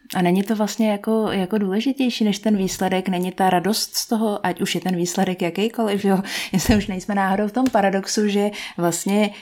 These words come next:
jasně, cesta je cíl, to víme, jako, ale, eh, v tom paradoxu, že,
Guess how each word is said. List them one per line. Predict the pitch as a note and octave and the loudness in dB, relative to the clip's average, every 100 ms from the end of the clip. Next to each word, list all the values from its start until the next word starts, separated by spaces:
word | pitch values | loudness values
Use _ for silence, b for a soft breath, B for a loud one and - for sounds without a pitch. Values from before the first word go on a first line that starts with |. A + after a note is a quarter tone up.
| - | -2
jasně, | D#3 D3+ C3+ - - | 0 0 -2 -6 -4
cesta | F3 E3+ F#3+ | -2 0 2
je | F#3+ | 2
cíl, | F#3 F#3 F#3 - D#3+ | 4 2 2 -2 -2
to | E3+ | -2
víme, | E3 F3+ F#3+ G3 F#3+ - | 0 2 4 4 2 0
jako, | F3+ F3+ F3 F#3+ - | 0 0 2 0 0
ale, | F#3 F#3+ F#3+ B - | 0 0 0 B -4
eh, | F3 E3+ | -2 -2
v | E3 | -2
tom | F#3 F#3 | -2 0
paradoxu, | F3+ F3 F3+ F3+ - F#3+ | 0 0 -2 -2 -2 0
že, | F#3 F#3 | 0 0